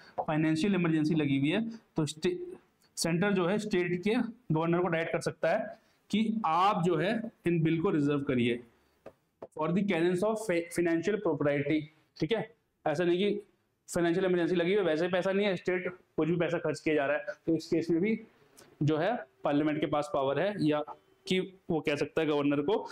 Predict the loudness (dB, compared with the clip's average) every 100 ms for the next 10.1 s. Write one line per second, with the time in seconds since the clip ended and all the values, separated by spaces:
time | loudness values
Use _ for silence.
0 | -14 -8 0 2 2 2 2 2 2 0
1 | 0 0 0 0 0 0 2 0 0 0
2 | 0 -4 -6 -8 -8 -12 -10 -4 -2 0
3 | 0 -2 -14 _ -8 -6 -6 -8 -8 -8
4 | -8 -4 -2 -4 -12 _ _ 0 0 -2
5 | -6 -12 -18 _ _ -20 -12 -6 -2 0
6 | 2 2 2 2 2 2 2 2 2 2
7 | 2 2 0 -6 -8 -4 -2 0 2 2
8 | 0 0 2 2 0 -2 -10 -16 -4 0
9 | 0 0 0 0 0 2 2 2 2 2